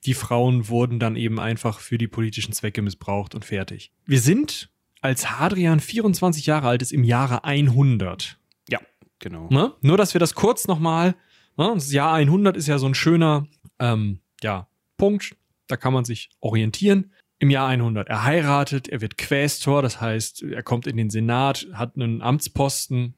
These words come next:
Speaker 1: Finanzbeamter und, ähm, durfte auch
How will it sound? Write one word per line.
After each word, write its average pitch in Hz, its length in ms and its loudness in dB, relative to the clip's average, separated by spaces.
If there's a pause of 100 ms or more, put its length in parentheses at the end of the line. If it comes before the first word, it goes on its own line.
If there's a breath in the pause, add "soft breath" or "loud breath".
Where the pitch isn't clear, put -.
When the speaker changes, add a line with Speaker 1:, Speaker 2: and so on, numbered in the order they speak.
(120)
Speaker 1:
Finanzbeamter 120 880 -2 (240)
und, 123 560 0
ähm, 107 420 -2
durfte 160 640 2
auch 127 540 -2